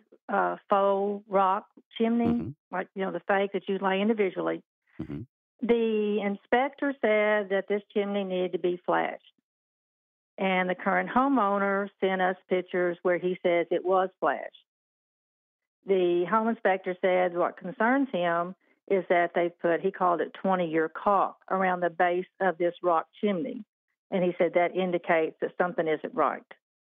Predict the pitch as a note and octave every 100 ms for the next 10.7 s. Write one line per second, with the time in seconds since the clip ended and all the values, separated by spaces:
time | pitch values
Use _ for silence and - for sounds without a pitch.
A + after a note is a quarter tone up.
0 | _ _ G3+ F3 F3 F3+ G3+ G#3 G3 -
1 | E3+ D#3+ E3 G#3+ A#3 A3+ A#3 A3+ A3+ A3+
2 | _ _ _ G3+ F#3 F3 F#3+ F#3 F3+ -
3 | F3 F3 F#3+ F3 F3+ E3+ - F#3+ F3+ F3+
4 | F3+ E3+ F3+ F#3 F3+ F#3 F#3 G3+ F#3+ D3+
5 | D3+ G3 - _ _ _ _ F3+ F3 F#3
6 | F#3 F#3 F3 F3+ F3+ F3+ F3 F3+ F3 F3
7 | E3+ E3+ E3 G3 E3+ E3+ E3+ E3 D#3 -
8 | G3+ G#3 G#3 G#3 G#3 G3+ G3 _ _ _
9 | _ _ - E3+ E3+ D#3+ E3 D#3+ F#3 F3
10 | F3 D#3+ - F#3+ G#3+ G#3 G#3